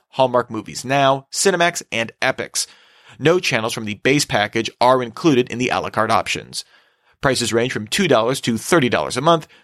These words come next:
with each available with a seven-day free trial. According to internal support documents, Apple iPad customers can no longer activate new cellular plans with an Apple sim. Apple introduced its sim in twenty fourteen, first as a physical card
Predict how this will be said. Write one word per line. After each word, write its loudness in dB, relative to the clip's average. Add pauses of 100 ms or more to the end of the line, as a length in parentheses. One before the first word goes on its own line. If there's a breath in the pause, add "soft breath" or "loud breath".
(160 soft breath)
with 4
each 2
available 0
with 0
a 0
seven-day 0
free -8
trial. -2 (1700 loud breath)
According 2
to 2
internal -2
support 0
documents, -2
Apple -4
iPad 0
customers -2
can -2
no 4
longer 2
activate 0
new -4
cellular 2
plans -4
with -2
an -6
Apple -4
sim. 2 (480 soft breath)
Apple -2
introduced 2
its 0
sim 2
in -6
twenty -4
fourteen, 0
first 2
as 0
a 2
physical 2
card 0